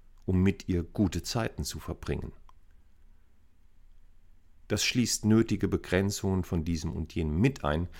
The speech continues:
denn nicht alles ist zu allen Zeiten und gleichzeitig möglich.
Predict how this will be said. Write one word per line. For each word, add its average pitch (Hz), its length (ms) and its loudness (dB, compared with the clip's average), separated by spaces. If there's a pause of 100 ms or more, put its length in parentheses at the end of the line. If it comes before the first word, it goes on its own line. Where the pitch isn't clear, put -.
(280)
denn 107 300 4
nicht - 340 -2
alles 85 300 -2
ist - 240 -4
zu - 140 -2
allen 90 260 0
Zeiten 80 420 -4
und 90 180 -6
gleichzeitig - 720 -6
möglich. - 580 -6